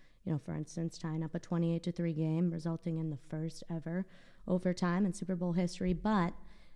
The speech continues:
Tom Brady, my friends, is no common man. And he really does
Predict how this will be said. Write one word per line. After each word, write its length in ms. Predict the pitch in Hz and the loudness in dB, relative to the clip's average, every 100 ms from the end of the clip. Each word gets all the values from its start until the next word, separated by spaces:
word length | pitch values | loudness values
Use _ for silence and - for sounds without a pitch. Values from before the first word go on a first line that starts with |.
| - - | -14 2
Tom 260 | 214 240 | 4 6
Brady, 440 | 208 226 190 156 - - - - | 6 6 6 2 -4 -14 -8 -2
my 120 | 170 | 0
friends, 500 | 170 156 147 135 - | 2 2 0 -2 -4
is 180 | 175 160 | -2 2
no 200 | 170 160 | 2 2
common 380 | 160 151 139 135 | 0 -2 0 0
man. 300 | 135 - 147 - - - - - - | -2 -4 -6 -8 -14 -14 -14 -16 -4
And 260 | 185 175 165 | 2 4 4
he 140 | 185 | 4
really 300 | 180 190 185 | 4 4 4
does 600 | 170 175 165 156 147 - | 4 4 4 2 -2 -8